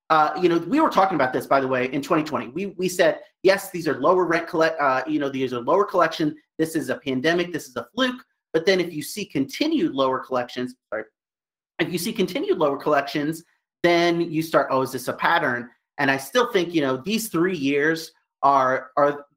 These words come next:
the most horrible years for looking at a pattern 'cause everything seemed to be unique from the year before. But still, three years, is that,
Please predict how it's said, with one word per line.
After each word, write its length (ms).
the 60
most 220
horrible 300
years 420
for 320
looking 360
at 80
a 60
pattern 360
'cause 160
everything 340
seemed 260
to 80
be 80
unique 420
from 100
the 60
year 140
before. 420
But 120
still, 440
three 200
years, 440
is 80
that, 180